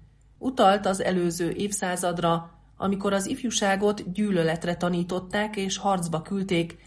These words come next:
amikor a keresztény remény átadása helyett poklokat teremtettek a különféle eszmeáramlatok. Ma a fiatalok azért gyűltek össze, hogy megerősítsék,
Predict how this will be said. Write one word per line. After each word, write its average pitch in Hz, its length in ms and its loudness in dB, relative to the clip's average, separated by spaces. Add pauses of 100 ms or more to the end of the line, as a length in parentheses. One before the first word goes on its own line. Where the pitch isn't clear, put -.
(240)
amikor 185 360 0
a 185 80 0
keresztény 202 580 0
remény 190 360 0
átadása 185 580 0
helyett 196 400 0
poklokat 175 580 0
teremtettek 180 640 0
a 208 100 -4
különféle 180 680 0
eszmeáramlatok. 165 1120 -2 (640)
Ma 202 180 4
a 196 40 6
fiatalok 208 520 2
azért 226 340 2
gyűltek 202 380 -2
össze, 196 280 0
hogy 190 160 0
megerősítsék, 185 1080 -2